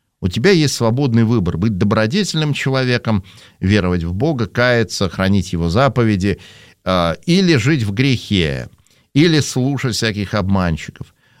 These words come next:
Но помни, что если ты будешь слушать всяких обманщиков и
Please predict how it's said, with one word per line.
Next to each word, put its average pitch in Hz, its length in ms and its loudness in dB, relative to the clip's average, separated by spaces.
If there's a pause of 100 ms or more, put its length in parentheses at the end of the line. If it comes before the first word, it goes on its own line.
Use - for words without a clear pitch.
(120)
Но 117 560 2 (180)
помни, 160 640 2
что - 180 -6
если 117 320 -4
ты - 140 -4
будешь 110 300 0
слушать 113 360 -6
всяких 101 400 -6
обманщиков 101 880 -2
и 87 260 -2